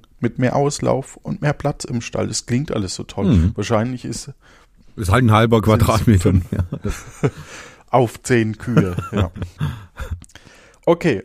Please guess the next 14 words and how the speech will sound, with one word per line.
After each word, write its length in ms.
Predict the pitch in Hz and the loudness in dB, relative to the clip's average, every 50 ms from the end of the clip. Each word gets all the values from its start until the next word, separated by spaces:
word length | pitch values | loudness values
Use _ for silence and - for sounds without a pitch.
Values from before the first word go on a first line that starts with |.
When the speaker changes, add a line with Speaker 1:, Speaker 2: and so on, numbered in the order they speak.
| _ _ | _ _
Speaker 1:
Ökoland 800 | - 190 196 - - 208 185 180 175 180 185 190 - - _ _ - | 2 2 2 4 0 2 4 4 4 2 0 -4 -8 -12 _ _ -12
Bio 500 | 170 170 180 208 196 185 185 185 185 - - | -10 -4 -2 2 6 6 6 6 4 -2 -10
Pfeffersalami. 1000 | - - - 170 160 - - 127 107 - 110 98 85 90 85 87 90 95 98 - - _ _ - - _ _ _ _ - _ _ _ _ | -8 0 2 2 2 2 0 0 0 2 -2 -2 -2 -2 -4 -4 -6 -6 -8 -10 -12 _ _ -20 -20 _ _ _ _ -20 _ _ _ _
Speaker 2:
Pfeffersalami. 720 | - - - - 107 90 - - - - - - - - - | -16 -14 -10 -8 -8 -8 -8 -12 -14 -14 -16 -18 -16 -8 -2
Speaker 1:
Also 160 | - 147 92 | 0 2 4
Speaker 2:
Ja? 220 | 95 104 107 123 | 6 6 6 4
Speaker 1:
normalerweise 680 | 139 139 120 117 117 120 135 151 135 139 135 135 - - | 4 2 2 4 2 2 2 2 2 2 0 0 -2 -6
Speaker 2:
Okay. 80 | - - | -8 -4
Speaker 1:
kaufe 240 | - 131 139 - - | -2 -2 -2 0 -2
ich 100 | 165 - | -4 -2
gar 160 | - 180 156 | -2 -2 0
nicht 220 | 135 143 139 - - | 0 -2 -2 -6 -8
viel 240 | - - 160 156 151 | -10 -8 -8 -8 -8
Fleisch 440 | - - 123 117 120 127 127 - | -6 -2 0 0 0 0 -2 -6